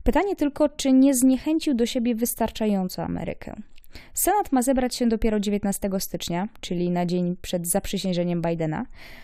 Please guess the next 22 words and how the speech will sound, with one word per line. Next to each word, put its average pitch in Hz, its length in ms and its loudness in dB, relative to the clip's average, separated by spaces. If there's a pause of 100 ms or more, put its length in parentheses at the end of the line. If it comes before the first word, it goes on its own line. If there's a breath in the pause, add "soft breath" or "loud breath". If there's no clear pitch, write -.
(160 loud breath)
Oznacza 311 340 0
to, 302 160 0
że 254 240 2
najprawdopodobniej 247 840 2
zabraknie 220 420 -2
czasu 269 320 -2
na 214 160 2
to, 214 160 -2
by 196 120 0
doprowadzić 196 580 2
procedurę 180 560 -2
do 185 100 -4
końca. 190 460 -8 (240)
Jednak 240 260 4
zdaniem 294 340 2
wielu 285 220 2
prawników 254 580 0
Trump 285 380 0
może 247 300 4
zostać 240 380 -2
skazany 240 460 2
także 233 640 0